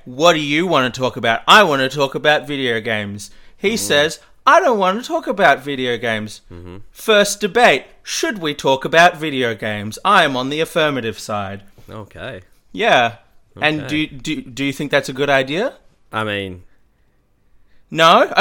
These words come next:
Speaker 1: Okay.
Speaker 2: <laughs>
Speaker 1: Well, then I would like to propose for the first debate that I debate with you as to whether or not we should debate on what we should debate on for the first topic.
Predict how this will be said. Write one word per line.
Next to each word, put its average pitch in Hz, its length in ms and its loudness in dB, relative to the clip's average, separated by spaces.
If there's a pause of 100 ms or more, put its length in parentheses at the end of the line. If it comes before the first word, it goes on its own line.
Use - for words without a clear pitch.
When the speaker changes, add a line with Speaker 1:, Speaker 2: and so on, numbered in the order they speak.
Speaker 1:
Okay. 185 280 4
Speaker 2:
<laughs> 240 60 -2
Speaker 1:
Well, 196 140 4
then 180 180 2
I 165 180 6
would 180 180 0
like 165 240 2
to 175 120 -4
propose 160 480 -2
for 165 160 -8
the 151 100 -4
first 151 320 -2
debate 143 480 0 (340)
that 170 180 2
I 160 220 6
debate 151 460 0
with 151 200 -6
you 170 320 -2 (200)
as 156 200 -2
to 170 140 -6
whether 160 260 0
or 151 100 0
not 151 240 -2
we 156 120 -4
should 147 220 -6
debate 151 380 0
on 139 160 -4
what 143 160 -2
we 147 80 -8
should 139 220 -10
debate 147 320 -2
on 135 160 -4
for 139 140 -10
the 123 100 -12
first 127 300 -6
topic. 147 360 -6